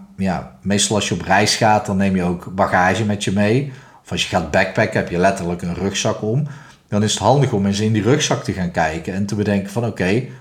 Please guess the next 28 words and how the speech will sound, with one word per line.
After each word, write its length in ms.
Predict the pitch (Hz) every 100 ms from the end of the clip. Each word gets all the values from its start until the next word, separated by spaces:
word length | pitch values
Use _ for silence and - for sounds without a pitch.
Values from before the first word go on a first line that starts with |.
| - -
maar 120 | 87
welke 340 | 110 123 110
dingen 280 | 95 101 95
helpen 440 | 87 117 147 135
me 80 | 90
nog 400 | 82 76 117 - - - - -
en 160 | 95
welke 360 | 107 120 120 95
dingen 240 | 104 95
helpen 680 | 92 95 87 85 85 90 95
me 100 | 101
niet?" 420 | 90 127 - - - - - - - _ -
En 140 | 101
ik 100 | 101
geloof 340 | - 127 127 127
dat 200 | 117 -
je 80 | 110
nu 480 | 131 131 104 - - - -
oud 220 | 123 131 120
en 120 | 107
wijs 240 | 113 107
genoeg 340 | - 117 165 107
bent 400 | 87 92 147 - - - -
om 180 | 110 110
die 120 | 107
keus 360 | - 135 170 -
te 80 | 101
maken 480 | 90 85 90 110